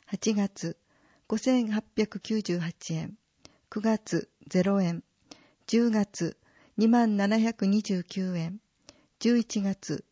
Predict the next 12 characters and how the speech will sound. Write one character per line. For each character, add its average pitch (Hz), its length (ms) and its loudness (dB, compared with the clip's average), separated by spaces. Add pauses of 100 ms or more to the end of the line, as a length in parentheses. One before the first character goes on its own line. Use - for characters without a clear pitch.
(100)
一 220 220 -2
万 240 240 2
一 233 60 0
千 196 280 -4
二 196 120 0
百 208 200 -4
十 196 220 -2
四 175 180 -4
円。 170 220 -6 (640)
十 233 220 2
二 208 160 2
月、 196 420 -2